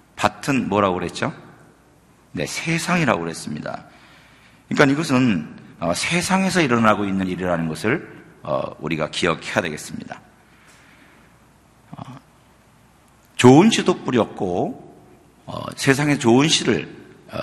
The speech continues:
인자, 우리 주님께서 뿌리셨는데 가라지가 났다라는 거죠. 그랬더니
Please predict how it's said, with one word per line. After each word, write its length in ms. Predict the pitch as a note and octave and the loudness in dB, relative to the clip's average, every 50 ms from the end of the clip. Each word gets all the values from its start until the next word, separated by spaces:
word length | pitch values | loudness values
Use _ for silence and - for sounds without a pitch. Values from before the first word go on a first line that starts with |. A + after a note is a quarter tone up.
| - - - | -8 -4 0
인자, 720 | F#2+ G#2+ A#2 A#2 G#2 G2 F2+ D2 - - - - - - - | 2 4 6 6 6 6 4 4 2 -4 -16 -18 -18 -10 -6
우리 220 | F#2 F2+ F#2+ F2 | -4 -2 -2 -2
주님께서 480 | - - - G2+ G2 - G2+ E2+ F#2+ F2 | 0 0 0 0 -2 -2 -4 -4 -4 -4
뿌리셨는데 1040 | - - A#2+ A2+ G#2 - - E2+ E2+ E2 E2 D#2+ D2 D#2 D#2+ E2+ F2 D#2+ C#2+ - - - - - - - - - - | -4 -2 0 0 0 2 0 -2 -2 -2 -2 -4 -4 -4 -4 -4 -4 -6 -8 -10 -16 -20 -20 -20 -20 -20 -18 -10 -6
가라지가 460 | - - - F2 F#2 G2+ G#2 A#2+ C3 B2+ | -4 -4 -2 -2 -2 -2 -2 0 2 2
났다라는 520 | G#2+ G2+ G#2 - F#2+ F2 E2+ D#2+ D#2 D2 | 2 0 0 -4 -6 -4 -4 -4 -6 -8
거죠. 260 | C#2 C#2 C2 C#2+ D2 C#2 - - - - - _ _ _ _ _ _ _ | -10 -12 -12 -12 -12 -12 -14 -16 -20 -20 -20 _ _ _ _ _ _ _
그랬더니 640 | - - G#2 - - A2 G#2 G#2 G#2+ A2 F#2+ D2+ C#2+ | -4 -4 -4 0 2 2 2 2 2 0 0 -2 -4